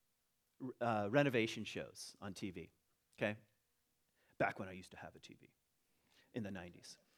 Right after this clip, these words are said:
Um, and like, you know, whatever, Chip and Joanna, whatever their name is, you know, any of these renovation shows.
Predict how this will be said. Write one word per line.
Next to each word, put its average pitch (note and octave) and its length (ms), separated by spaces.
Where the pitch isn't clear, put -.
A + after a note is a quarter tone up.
Um, B2+ 320
and E3+ 420
like, G3 320
you A3 100
know, E3+ 360
whatever, D3 420
Chip - 440
and D3 140
Joanna, C3+ 560
whatever C3 300
their B2+ 100
name A#2+ 320
is, A2+ 360
you A#2+ 100
know, A2+ 200
any A#3 240
of G#3 100
these G3 240
renovation A#2 560
shows. - 400